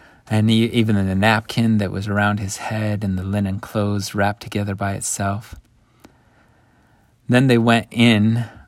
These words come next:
also the other disciple, which came first to the sepulchre. And he saw and believed.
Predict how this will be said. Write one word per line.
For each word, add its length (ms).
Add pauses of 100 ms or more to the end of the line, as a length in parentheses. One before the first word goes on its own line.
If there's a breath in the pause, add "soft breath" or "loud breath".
(180)
also 440
the 160
other 200
disciple, 760 (260)
which 240
came 260
first 540
to 100
the 120
sepulchre. 760 (1400)
And 120
he 80
saw 400
and 120
believed. 640